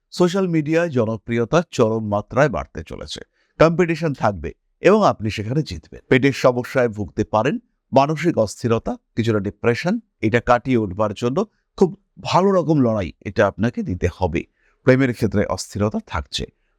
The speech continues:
বাবা মা এদের শরীর স্বাস্থ্য নিয়ে দুশ্চিন্তার মধ্যে পড়তে পারেন এবং বাবার আপনার প্রতি দুর্ব্যবহার বা বাবার প্রতি আপনার দুর্ব্যবহার,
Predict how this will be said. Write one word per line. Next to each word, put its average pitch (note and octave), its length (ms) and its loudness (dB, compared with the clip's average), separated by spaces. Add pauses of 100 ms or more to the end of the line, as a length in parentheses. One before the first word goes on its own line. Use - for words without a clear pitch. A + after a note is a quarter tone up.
বাবা A#2 340 4
মা A2 200 2 (220)
এদের G#2 300 0
শরীর G2+ 260 -2
স্বাস্থ্য - 300 -4
নিয়ে G2+ 180 0
দুশ্চিন্তার F#2+ 480 0
মধ্যে F#2+ 260 -6
পড়তে F2 340 -6
পারেন G#2 260 0 (360)
এবং E3 140 6 (140)
বাবার C3 400 2 (240)
আপনার D3+ 420 -2
প্রতি G#2+ 220 -8
দুর্ব্যবহার G#2+ 640 0 (360)
বা D#3+ 100 8 (140)
বাবার A#2+ 380 2
প্রতি G3 300 -4
আপনার A2 360 0
দুর্ব্যবহার, F#2+ 640 -4